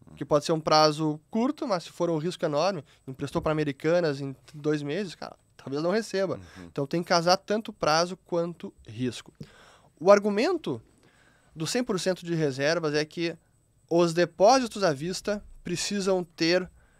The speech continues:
Speaker 1: a todo momento, ativos líquidos,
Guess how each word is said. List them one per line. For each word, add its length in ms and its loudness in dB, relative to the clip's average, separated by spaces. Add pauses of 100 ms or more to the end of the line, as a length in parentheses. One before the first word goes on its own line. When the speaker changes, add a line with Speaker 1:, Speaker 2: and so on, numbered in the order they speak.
(840)
Speaker 1:
a 140 2
todo 300 4
momento, 640 2 (480)
ativos 880 -2 (1000)
líquidos, 800 -2